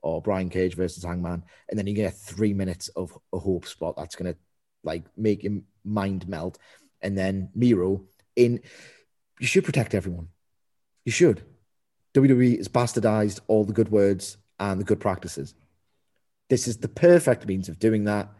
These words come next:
I'm dreading, and I know I shouldn't do this, but we're on Twitter a lot.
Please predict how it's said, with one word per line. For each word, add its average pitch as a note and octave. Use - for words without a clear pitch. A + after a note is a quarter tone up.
I'm A#2
dreading, F#2
and A2+
I A2
know A2
I -
shouldn't F#2+
do F2
this, E2+
but -
we're C3+
on C3+
Twitter F2
a F2+
lot. F#2